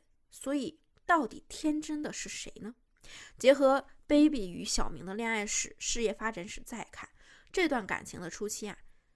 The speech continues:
Baby 呢是绝对的弱势方。为什么呢？因为他们两个人谈恋爱的时候，黄晓明正值事业巅峰，内地炙手可热的一哥，搭配香港嫩模，所以啊，当时有很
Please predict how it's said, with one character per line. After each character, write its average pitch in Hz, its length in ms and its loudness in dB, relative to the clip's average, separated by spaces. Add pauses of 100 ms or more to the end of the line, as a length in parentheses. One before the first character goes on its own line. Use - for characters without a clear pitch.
(260)
Baby 302 320 4
呢 185 120 -6
是 - 180 -6
绝 - 240 -6
对 262 140 -2
的 208 100 -4
弱 277 220 4
势 - 180 -4
方。 - 200 -12 (240)
为 320 160 8
什 - 120 -2
么 - 120 -6
呢？ - 120 -16 (220)
因 320 100 -6
为 320 120 2
他 285 160 -2
们 269 80 -4
两 220 160 -4
个 175 80 -8
人 160 160 -6
谈 - 220 -8
恋 220 140 -6
爱 247 120 -8
的 - 100 -10
时 - 140 -12
候， - 180 -12 (200)
黄 190 220 -4
晓 269 140 -2
明 - 200 -10 (140)
正 247 240 -4
值 185 200 -8
事 - 180 0
业 196 100 -2
巅 226 220 -6
峰， 269 220 -6 (320)
内 294 320 2
地 220 240 -6
炙 254 200 -4
手 - 160 -6
可 - 240 -10
热 196 140 -8
的 - 80 -12
一 196 160 -10
哥， 220 280 -6 (520)
搭 349 180 10
配 349 160 12
香 370 320 4
港 - 240 -6
嫩 269 120 -2
模， - 280 -12 (220)
所 220 240 4
以 262 140 -4
啊， - 260 -12
当 277 180 4
时 302 160 -4
有 277 80 -4
很 - 320 -6